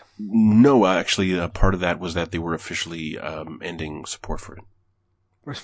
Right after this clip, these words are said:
Speaker 2: for, uh, ending support for Storm Divers.
Speaker 1: Yeah.
Speaker 2: Okay.
Speaker 1: Yeah.
Speaker 2: See, there's a problem with this, though.
Speaker 1: Okay, what's that?
Speaker 2: I like Housemarque.
Speaker 1: But they are an
Speaker 2: Okay?
Speaker 1: indie shooter company.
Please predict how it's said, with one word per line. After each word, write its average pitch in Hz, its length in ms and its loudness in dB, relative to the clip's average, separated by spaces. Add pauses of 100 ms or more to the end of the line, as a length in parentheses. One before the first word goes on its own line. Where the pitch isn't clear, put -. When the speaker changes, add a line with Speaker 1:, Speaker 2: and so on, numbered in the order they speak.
(140)
Speaker 2:
for, - 20 -10 (180)
uh, 175 60 -10 (200)
ending 170 260 0
support 180 300 -6
for 147 80 -14
Storm 127 240 -12
Divers. 107 260 -16
Speaker 1:
Yeah. 80 180 -6
Speaker 2:
Okay. 113 180 -20 (120)
Speaker 1:
Yeah. - 100 -12 (800)
Speaker 2:
See, 262 600 -6 (120)
there's 190 280 0
a 180 60 -4
problem 165 520 0
with 113 160 -12
this, - 240 -20
though. - 280 -20
Speaker 1:
Okay, 98 400 -8
what's 95 160 -14
that? - 160 -10
Speaker 2:
I 269 160 2
like 269 260 2
Housemarque. 143 580 -2
Speaker 1:
But 107 120 -2
they 95 140 -2
are 95 160 -2
an 92 80 -2
Speaker 2:
Okay? 92 120 -2
Speaker 1:
indie 90 240 -8
shooter 80 380 -6
company. - 480 -10